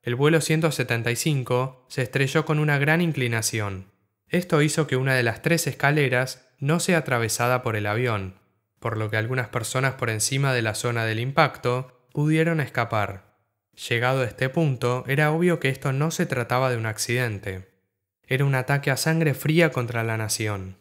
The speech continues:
Lejos de todo el caos, el presidente George Bush estaba haciendo una visita a la escuela Emma Booker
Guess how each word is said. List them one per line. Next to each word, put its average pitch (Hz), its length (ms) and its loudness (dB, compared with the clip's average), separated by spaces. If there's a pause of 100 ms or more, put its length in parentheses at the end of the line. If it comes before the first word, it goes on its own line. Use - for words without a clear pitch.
(560)
Lejos 151 380 2
de 120 120 -2
todo 120 200 0
el 131 120 -4
caos, 120 680 -2
el 117 140 -4
presidente 139 680 -2
George 135 340 -2
Bush 147 400 -2 (280)
estaba 156 320 0
haciendo 156 320 0
una 139 160 2
visita 160 420 0
a - 40 4
la 127 80 -2
escuela 135 520 -2
Emma 143 300 0
Booker 139 640 0